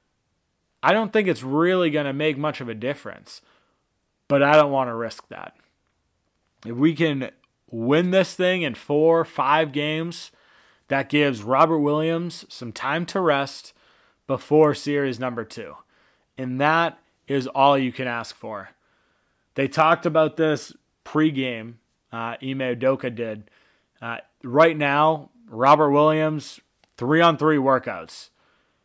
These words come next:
He's in, like, actual contact playing three-on-three in practice. And Ime said that he looked good. The expectation is still that they're gonna play this series without him,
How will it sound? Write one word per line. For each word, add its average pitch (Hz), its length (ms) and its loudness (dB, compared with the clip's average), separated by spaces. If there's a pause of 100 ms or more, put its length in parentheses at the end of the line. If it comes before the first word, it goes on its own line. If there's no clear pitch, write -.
(180)
He's 127 220 -4
in, 156 280 2
like, 127 260 0
actual 165 560 2
contact 156 760 0
playing 143 380 -4
three-on-three 131 760 -4
in 117 120 -12
practice. - 680 -12 (540)
And 123 580 -8 (340)
Ime 143 280 2
said 156 220 2
that 156 100 2
he 156 100 2
looked 160 220 2
good. 135 320 2 (920)
The 131 120 0
expectation 180 840 2
is 131 120 -6
still 147 600 0 (520)
that 131 160 -6
they're 143 140 2
gonna 147 200 -2
play 160 360 -2
this 160 220 0
series 143 480 0
without 151 440 0
him, 113 360 -10